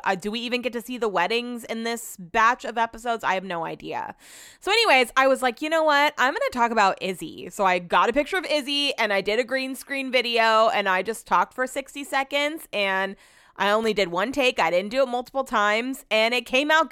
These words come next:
good. And I was like, "This seems all right. I know how to talk without stumbling over my words, like, per this podcast, per my radio career."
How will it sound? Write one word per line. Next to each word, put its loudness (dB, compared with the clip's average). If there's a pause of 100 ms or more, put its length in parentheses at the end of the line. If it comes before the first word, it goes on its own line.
(120)
good. 4
And -4
I 2
was -2
like, -2
"This -4
seems -10
all 4
right. 0 (240)
I 2
know 6
how 6
to 0
talk 2
without 0
stumbling 0
over -2
my -2
words, -2
like, -4 (320)
per 0
this -2
podcast, 0
per 0
my -2
radio -2
career." -4